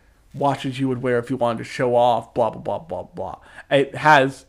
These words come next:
it has close-ups of suits and close-ups of cars, and then it introduces you kind of to each of the main cast of characters, each of the main cast of High Card characters.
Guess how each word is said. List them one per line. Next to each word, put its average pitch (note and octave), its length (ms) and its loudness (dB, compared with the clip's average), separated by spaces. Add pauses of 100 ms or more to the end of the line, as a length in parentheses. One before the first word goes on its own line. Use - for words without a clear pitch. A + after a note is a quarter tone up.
it - 240 -18
has C#3 540 2
close-ups D3 580 -2
of B2+ 200 0
suits - 600 -6 (200)
and C3 140 -4
close-ups C#3 520 0
of - 160 -10
cars, C#3+ 680 4 (400)
and D#3 140 4
then G3+ 100 8
it - 240 -4 (680)
introduces D#3+ 640 -2
you D3 120 -4
kind D#3+ 360 2
of D#3 140 0
to D3 140 -10
each D3+ 240 -6
of C#3+ 120 -4
the C#3+ 80 -2
main C3+ 800 -2
cast C3 380 -4
of - 100 -10
characters, A#2 480 -4
each D3 200 -8
of C#3+ 100 -2
the C3+ 100 -2
main C3+ 360 -2
cast B2 340 -4
of - 80 -20
High C3 260 -8
Card A2 340 -12
characters. - 520 -18